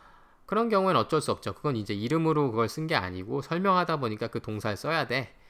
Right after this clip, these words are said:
그런 경우엔 괜찮은데, 어, 그렇지 않고선 name이나 type을 닥스트링에 쓰지 마세요. 이렇게 권고해 주는 거죠. This line should begin with a capital letter and end with a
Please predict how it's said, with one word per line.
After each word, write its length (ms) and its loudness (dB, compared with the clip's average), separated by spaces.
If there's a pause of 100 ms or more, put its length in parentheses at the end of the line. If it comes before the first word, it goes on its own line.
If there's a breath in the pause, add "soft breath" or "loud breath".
(320 soft breath)
그런 260 -4
경우엔 380 -2
괜찮은데, 1000 -2 (360 loud breath)
어, 280 -10
그렇지 260 -6
않고선 440 -4
name이나 480 -4
type을 600 -4
닥스트링에 460 -6
쓰지 240 -8
마세요. 640 -2
이렇게 180 -8
권고해 460 -2
주는 240 -6
거죠. 280 -8 (1900 loud breath)
This 200 -2
line 160 6
should 260 -4
begin 260 0
with 200 0
a 180 2
capital 460 -2
letter 360 0 (220)
and 400 -4
end 280 -4
with 200 -4
a 100 -2